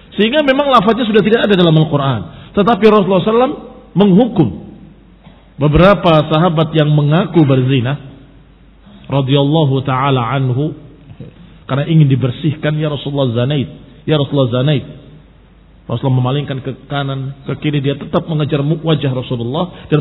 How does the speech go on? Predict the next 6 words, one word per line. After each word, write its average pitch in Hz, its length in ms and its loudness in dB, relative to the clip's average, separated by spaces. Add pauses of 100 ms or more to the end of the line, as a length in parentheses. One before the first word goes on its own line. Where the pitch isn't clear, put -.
menyatakan, 151 400 -2
"Ya 233 80 2
Rasulullah, 147 880 -4
aku 403 160 -6
sungguh 247 240 -2
berzina." 175 480 0